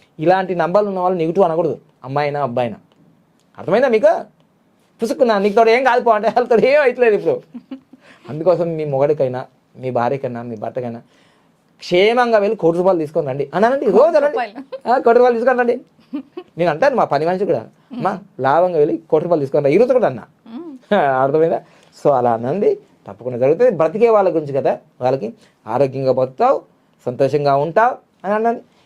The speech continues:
Speaker 1: ఇదే ఎంకరేజ్‌మెంట్. అందుకోసమే మొబైల్ నెంబర్లో నాలుగు, ఆరు, ఏడు ఉంటే అద్భుతం జరిగిపోతుంది మీకు.
Speaker 2: మ్మ్.
Speaker 1: దీనికి తోడుగా ఏం ఉండాలంటే సూపర్ కోట రమగదేవి గారు?
Speaker 2: మ్మ్, చెప్పండి.
Speaker 1: ఏం ఉండాలి? ఖచ్చితంగా ఒకటి ఉండాలి,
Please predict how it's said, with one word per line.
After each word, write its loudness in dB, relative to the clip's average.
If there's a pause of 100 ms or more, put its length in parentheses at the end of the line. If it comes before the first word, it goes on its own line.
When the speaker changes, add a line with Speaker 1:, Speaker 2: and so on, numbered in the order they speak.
(140)
Speaker 1:
ఇదే 4
ఎంకరేజ్‌మెంట్. 0
అందుకోసమే 2
మొబైల్ 2
నెంబర్లో 2
నాలుగు, 0
ఆరు, 2
ఏడు 0 (1040)
ఉంటే -2
అద్భుతం -2
జరిగిపోతుంది 0
మీకు. -4
Speaker 2:
మ్మ్. -10
Speaker 1:
దీనికి 2
తోడుగా 4
ఏం 2
ఉండాలంటే 0
సూపర్ -2
కోట 2
రమగదేవి 0
గారు? 2
Speaker 2:
మ్మ్, -4
చెప్పండి. -14 (560)
Speaker 1:
ఏం 6
ఉండాలి? 4
ఖచ్చితంగా 2 (1000)
ఒకటి 0
ఉండాలి, 0